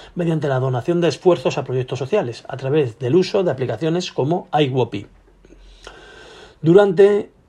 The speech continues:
el final del primer trimestre y todo el segundo trimestre tendrá lugar el desarrollo de contenidos relacionados con el bloque de actividades físicas y deportivas,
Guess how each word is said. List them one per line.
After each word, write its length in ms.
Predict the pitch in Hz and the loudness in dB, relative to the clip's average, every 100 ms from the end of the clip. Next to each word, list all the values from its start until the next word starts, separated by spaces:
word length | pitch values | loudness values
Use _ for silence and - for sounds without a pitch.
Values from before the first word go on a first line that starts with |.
| _ | _
el 100 | 139 | -10
final 240 | 143 170 | -2 2
del 120 | 165 135 | 2 0
primer 260 | 127 123 | -4 -4
trimestre 420 | 120 139 175 160 | -2 -2 -2 -2
y 80 | 113 | -6
todo 400 | 117 214 196 139 | 4 6 6 4
el 60 | 120 | -2
segundo 340 | - 117 113 | -6 -6 -6
trimestre 540 | 107 123 147 - 156 - | -6 -6 -4 -6 -8 -8
tendrá 280 | - 139 185 | -6 0 4
lugar 420 | 190 180 185 - - | 6 6 4 0 -4
el 160 | 131 | -4
desarrollo 420 | 131 127 147 165 | -2 -2 2 2
de 60 | 165 | 2
contenidos 400 | 147 127 135 160 | 0 -2 -2 -2
relacionados 520 | 165 139 143 156 156 | -2 -4 -4 -4 -4
con 140 | - 117 | -6 -6
el 120 | 113 | -4
bloque 280 | 135 156 170 | 0 0 0
de 60 | |
actividades 440 | 151 123 123 135 - | -2 -2 -2 -4 -4
físicas 600 | 196 185 196 214 202 - | -6 -6 -4 -6 -6 -4
y 80 | 170 | -2
deportivas, 640 | 165 151 131 117 - | -2 -2 -4 -6 -8